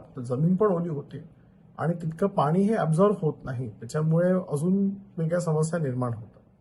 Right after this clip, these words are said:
एक अजून महत्त्वाचा प्रश्न म्हणजे शेतीची सायकल बदलायला हवी का? आता गेल्या काही वर्षांपासून आणि प्रामुख्याने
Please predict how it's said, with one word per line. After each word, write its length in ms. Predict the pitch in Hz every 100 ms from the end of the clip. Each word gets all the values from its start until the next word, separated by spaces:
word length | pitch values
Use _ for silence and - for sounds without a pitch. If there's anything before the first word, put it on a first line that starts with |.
| _ _ _
एक 100 | 85 -
अजून 240 | 139 180 220
महत्त्वाचा 500 | 196 196 202 196 196
प्रश्न 380 | 180 165 -
म्हणजे 280 | 175 160 165
शेतीची 440 | 190 147 139 175 208
सायकल 360 | - 135 185
बदलायला 440 | 190 139 135 131 131
हवी 200 | 110 113
का? 160 | - - - _ _ _ _ _ _ _ _ -
आता 160 | 160
गेल्या 600 | 175 160 156 190 214 226
काही 220 | 226 196 196
वर्षांपासून 720 | 175 160 170 160 160 - 196
आणि 140 | 233
प्रामुख्याने 840 | 226 160 160 180 - 175 180 175 180